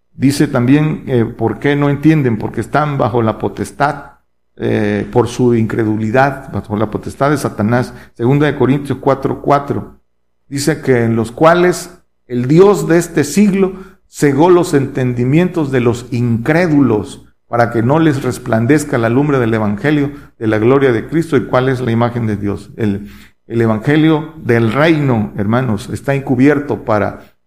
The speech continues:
todos aquellos que tienen cegados los entendimientos por su incredulidad. Por su incre-, incredulidad el, el, el diablo toma, toma,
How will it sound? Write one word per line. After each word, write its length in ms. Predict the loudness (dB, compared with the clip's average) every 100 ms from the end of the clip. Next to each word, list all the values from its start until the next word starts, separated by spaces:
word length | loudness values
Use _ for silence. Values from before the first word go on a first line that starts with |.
| _
todos 380 | 2 2 2 -4
aquellos 580 | -8 -2 0 0 -2 -8 _ _
que 120 | -10
tienen 320 | -2 0 0
cegados 460 | 0 0 2 4 4
los 180 | 0 -2
entendimientos 760 | -4 -2 -2 0 -2 -2 -6
por 320 | -4 2 4 4
su 160 | 2
incredulidad. 1000 | 2 2 0 0 0 2 0 0 -6 -14 -2
Por 160 | 0
su 140 | 2 0
incre-, 380 | 0 2 0 -2 -4
incredulidad 720 | -2 0 0 0 2 4 2
el, 160 | -2 -4
el, 340 | -4 -2 -4 -4
el 160 | -4
diablo 400 | -2 0 0 -2
toma, 500 | 0 -2 0 -2 -6 -10 -14 -10 0
toma, 760 | 0 2 0 -2 -4 -12 _